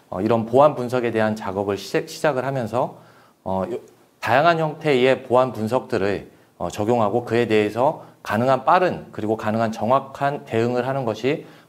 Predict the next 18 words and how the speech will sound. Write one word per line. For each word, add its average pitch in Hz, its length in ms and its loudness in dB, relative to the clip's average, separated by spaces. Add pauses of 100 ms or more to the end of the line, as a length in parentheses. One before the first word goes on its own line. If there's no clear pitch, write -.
보안에 120 340 4
있어 113 180 -2
핵심이다라는 110 1160 -2
것들을 107 320 -4
깨닫게 160 340 0
되었습니다. 80 560 -10 (360)
어, 82 200 -8
그래서 127 480 2 (880)
그동안, 147 560 4 (300)
어, 90 340 -4 (100)
일반적으로, 139 1000 4
어, 95 180 -4
이디알, 147 540 6
엔디알 120 460 2
이런 113 200 0
데에서 110 240 2
많이 98 280 -2
들어보-, 110 340 -2